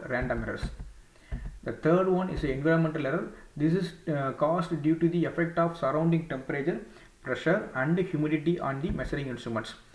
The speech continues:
External factors like nuclear radiation, vibration and magnetic field also leads to this error. Uncertainty. The next topic is to be the uncertainty. It may be defined as the range of possible values within which the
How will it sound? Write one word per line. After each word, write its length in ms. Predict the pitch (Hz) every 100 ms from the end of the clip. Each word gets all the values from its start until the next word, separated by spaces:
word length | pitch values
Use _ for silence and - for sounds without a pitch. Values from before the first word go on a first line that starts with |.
| - -
External 360 | 127 127 190 196
factors 420 | 175 170 180 180
like 260 | 147 151 -
nuclear 420 | 147 165 175 160
radiation, 540 | 147 147 143 139 156
vibration 600 | 139 143 151 156 147 156
and 160 | 139 139
magnetic 400 | 135 143 156 156 -
field 260 | 160 156
also 320 | 139 143 160
leads 220 | 160 147 -
to 100 | 147
this 260 | 208 - -
error. 260 | 120 - - - - - - -
Uncertainty. 760 | 175 220 - 120 117 110 110
The 120 | 117
next 200 | 117 123 175
topic 280 | 165 160 160
is 60 | -
to 80 | 151
be 120 | 165
the 180 | 214 -
uncertainty. 680 | 131 165 139 123 117 110 - - - -
It 140 | 151 170
may 120 | 202
be 140 | 196
defined 420 | 170 151 180 190 175
as 120 | 147
the 280 | 180 202 143
range 360 | 165 202 202
of 280 | 202 202 -
possible 480 | 156 170 180 185 190
values 440 | 156 151 156 175
within 440 | 170 143 175 190 180
which 200 | 175 175
the 180 | 180